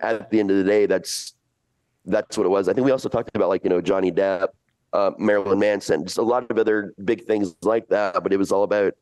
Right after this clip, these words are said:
you know, where do we draw that line as humans? Do we agree that art is art? Or do we agree that we only like the art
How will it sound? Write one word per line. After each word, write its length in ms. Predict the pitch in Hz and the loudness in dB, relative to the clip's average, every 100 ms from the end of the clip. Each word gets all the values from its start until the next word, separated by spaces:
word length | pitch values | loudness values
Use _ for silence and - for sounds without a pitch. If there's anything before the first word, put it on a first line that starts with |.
| _ _ _ _ | _ _ _ _
you 60 | 107 | -2
know, 60 | 110 | 2
where 160 | 117 | 2
do 60 | 123 | 2
we 60 | 120 | 0
draw 180 | 104 104 | 2 0
that 160 | 71 | 2
line 160 | 92 92 | 0 0
as 120 | 80 | -2
humans? 440 | - 71 52 - - | -2 -2 -4 -8 -2
Do 140 | 104 | 0
we 240 | 87 92 - | 0 0 2
agree 280 | 95 101 | 2 0
that 120 | 101 - | 0 0
art 180 | 98 | -2
is 120 | 101 - | -4 -2
art? 380 | 113 113 - - _ _ - | 0 0 -2 -8 _ _ -2
Or 160 | 113 | 0
do 100 | 110 | 2
we 120 | 110 98 | 2 2
agree 420 | 90 - 104 101 | 0 -2 2 2
that 300 | 95 87 62 | 2 0 -2
we 200 | 95 107 | 0 2
only 260 | 95 104 | 2 2
like 220 | 95 101 - | 2 0 0
the 120 | 85 | -2
art 280 | 87 104 | 0 -2